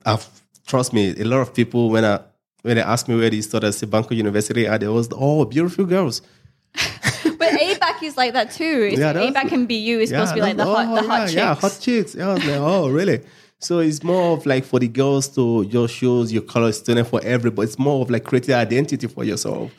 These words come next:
Speaker 2: Yeah.
Speaker 1: And in society where, um, there's so much collectivity, a collectivism in, in Thai society, there's no indi-, individual. So if you are studying a college, that means some people already sees you as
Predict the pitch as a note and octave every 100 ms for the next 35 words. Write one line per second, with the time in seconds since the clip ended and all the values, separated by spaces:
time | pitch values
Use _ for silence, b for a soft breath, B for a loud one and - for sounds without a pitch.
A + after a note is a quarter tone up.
0 | B A3 G#3 F#3+ C3+ B2 B2+ D#3 C#3+ C3+
1 | A2+ C3 C3+ C3 B2+ A#2+ - A#2+ A2+ G#2+
2 | G#2 - _ _ _ _ _ - - A#2
3 | A#2 - - C3+ B2+ C3 C3 - - _
4 | A#2+ G#2+ - C#3 B2+ C3+ D3 D3+ F#3+ b
5 | b b B2 C3+ B2 A#2+ - C#3+ C#3+ C#3
6 | D#3 D3 - _ - B2 A#2+ A#2 A#2 B2+
7 | C3+ A2+ - A#2+ C#3+ E3 - A#2 A#2+ -
8 | B2+ - A#2 A2 - _ - C#3 A#2+ G#2
9 | A2+ G#2+ F2+ - A#2+ G2 G2 b b b
10 | B2 - - B2+ A#2+ A#2 - - - _
11 | - B2 - D3+ D3+ D3 A#2+ G#2 - C#3
12 | C3 E2 F2+ A2 - B2 A2+ A2 - C3+
13 | C3 A2+ A#2 A2+ - B2+ A2+ G#2+ G#2+ G#2
14 | G2 G2 -